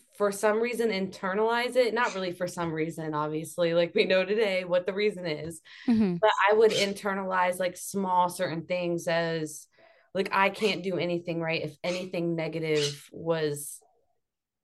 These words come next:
Speaker 1: spoken towards me, if you know what
Speaker 2: Right.
Speaker 1: I'm trying to say.
Speaker 2: So it'd be, so, okay, so essentially it'd be a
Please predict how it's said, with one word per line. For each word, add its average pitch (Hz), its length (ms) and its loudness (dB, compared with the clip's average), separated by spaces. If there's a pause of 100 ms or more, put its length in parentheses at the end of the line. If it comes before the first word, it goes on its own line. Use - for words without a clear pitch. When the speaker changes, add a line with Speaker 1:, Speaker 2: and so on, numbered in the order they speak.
(800)
Speaker 1:
spoken 254 680 2
towards 285 440 2
me, 277 220 0
if 202 120 2
you 202 80 8
know 202 160 8
what 185 80 4
Speaker 2:
Right. 185 100 -2
Speaker 1:
I'm - 60 -20 (100)
trying 220 200 -2
to 226 60 0
say. 233 520 -2 (1000)
Speaker 2:
So 226 400 4
it'd 226 100 4
be, 220 420 0
so, - 140 0
okay, 226 160 4
so 226 100 -2
essentially 240 460 0
it'd 226 120 2
be 220 140 0
a 202 160 -2